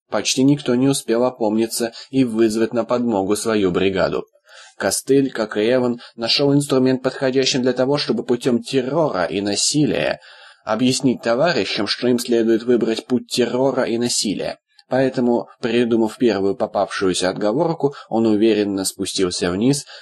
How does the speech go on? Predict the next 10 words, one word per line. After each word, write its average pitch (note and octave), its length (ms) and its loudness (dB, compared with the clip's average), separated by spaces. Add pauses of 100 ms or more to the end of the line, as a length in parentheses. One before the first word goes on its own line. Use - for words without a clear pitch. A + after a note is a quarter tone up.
встретил A#2 500 -2
своих F#2 320 -2
молодчиков, B2 680 -2
как B2 180 0
всегда, A2+ 440 0 (240)
поджидавших A2 680 0
его G#2+ 300 2
в A2 180 -4
условленном G#2+ 600 0
месте, G#2+ 460 0